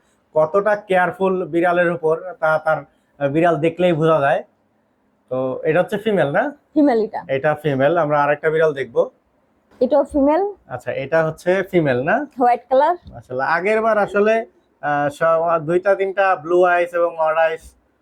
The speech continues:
Speaker 1: আহ, গ্রে আইস সবগুলাই আসছিল, রেড আইসও আসছিল। আহ, এইবার <laughs> কেন জানি না হলো ব্লু আইস গুলো আসে নাই,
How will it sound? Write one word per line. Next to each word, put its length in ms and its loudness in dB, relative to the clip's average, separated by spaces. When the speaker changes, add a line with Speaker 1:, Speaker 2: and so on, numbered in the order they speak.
Speaker 1:
আহ, 200 -2
গ্রে 280 2
আইস 240 2
সবগুলাই 600 0
আসছিল, 360 -4
রেড 260 0
আইসও 220 0
আসছিল। 360 -4
আহ, 640 -10
এইবার 440 2
<laughs> 680 -8
কেন 200 0
জানি 220 2
না 220 2
হলো 160 2
ব্লু 280 0
আইস 200 2
গুলো 140 -2
আসে 300 0
নাই, 240 -4